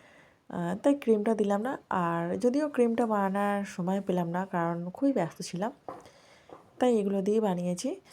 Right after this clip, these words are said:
তো বন্ধুরা বলো, অবশ্যই বলো যে কেকটা কেমন হয়েছে আমার। আর কেকটা যদি ভালো লাগে, অবশ্যই একটা লাইক, শেয়ার, কমেন্ট করো। আর দেখো, এখানে রাত্রির জন্য বানাচ্ছি চিলি চিকেন, তাই চিলি চিকেনের সমস্ত মশলা এখানে রেডি করে নিয়েছি। আহ,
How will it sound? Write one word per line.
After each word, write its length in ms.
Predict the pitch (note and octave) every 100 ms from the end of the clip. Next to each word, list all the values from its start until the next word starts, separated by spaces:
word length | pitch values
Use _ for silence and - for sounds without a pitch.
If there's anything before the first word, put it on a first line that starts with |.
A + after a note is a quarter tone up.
| - -
তো 120 | - A#3
বন্ধুরা 380 | G#3+ G3+ A3
বলো, 300 | G#3 F#3 F#3 G#3+
অবশ্যই 540 | - E3 F3 F3+ D4
বলো 320 | D4+ F#3+ G3 A#3+
যে 100 | A3+
কেকটা 320 | G3+ - F#3
কেমন 300 | F3+ E3 F3+
হয়েছে 360 | F3 E3+ -
আমার। 220 | E3 F#3+ E4 _ - - - - - - -
আর 200 | D#3 D#3
কেকটা 240 | F3+ F#3
যদি 160 | F3+ F#3+
ভালো 220 | F#3 F3+
লাগে, 200 | F#3 G3
অবশ্যই 440 | G3 F3 F3 -
একটা 100 | A3+
লাইক, 240 | G#3 E3 E3
শেয়ার, 160 | - E3
কমেন্ট 300 | E3 D3+ D#3
করো। 260 | D#3+ F3+ B3+ B3 _ _
আর 220 | - E3 D3
দেখো, 180 | C#3+ C#3+
এখানে 240 | G3+ A3 A#3
রাত্রির 420 | A3 A3 A3+ A3
জন্য 160 | A3+
বানাচ্ছি 420 | A3+ G3+ G3 F#3+ A3+
চিলি 220 | G3+ F3
চিকেন, 320 | F3+ F3 C4 - - - - - _
তাই 200 | B3 A#3 A3
চিলি 180 | - G#3
চিকেনের 500 | G#3 G#3 G#3 G#3 G#3
সমস্ত 420 | G#3 G3+ F#3+ F#3+
মশলা 340 | G#3 F3+ F#3 G3
এখানে 180 | G3
রেডি 180 | F3+ F3+
করে 160 | F#3 F#3+
নিয়েছি। 440 | F#3+ F#3+ - C4 - - - - - -
আহ, 240 | - E3